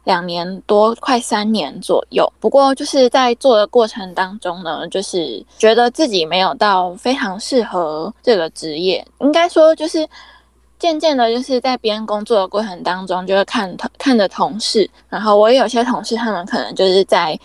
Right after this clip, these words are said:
同个职业上就是做了大概十几二十年的人都大有人在。那我就是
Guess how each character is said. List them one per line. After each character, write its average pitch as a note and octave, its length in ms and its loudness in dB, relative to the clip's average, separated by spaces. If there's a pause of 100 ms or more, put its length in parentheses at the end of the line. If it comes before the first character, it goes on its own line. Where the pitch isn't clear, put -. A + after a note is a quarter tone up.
同 G3 200 2
个 F#3+ 180 2
职 E3+ 200 -2
业 F#3 260 2
上 F#3+ 320 -4 (140)
就 G3+ 140 2
是 F#3 260 0
做 F3+ 220 2
了 G2+ 200 2 (520)
大 G3 120 0
概 G3 200 0
十 F#3 240 -4
几 F3 180 -2
二 F#3+ 140 4
十 - 180 -8
年 G#2 220 -4
的 F2+ 100 2
人 G2+ 160 -2
都 D#3 140 -2
大 F3 200 0
有 G#2 100 -2
人 C2 140 -6 (100)
在。 D3 220 0
那 G#3 140 -2 (160)
我 G3+ 160 4
就 G#3+ 140 2
是 G3+ 440 2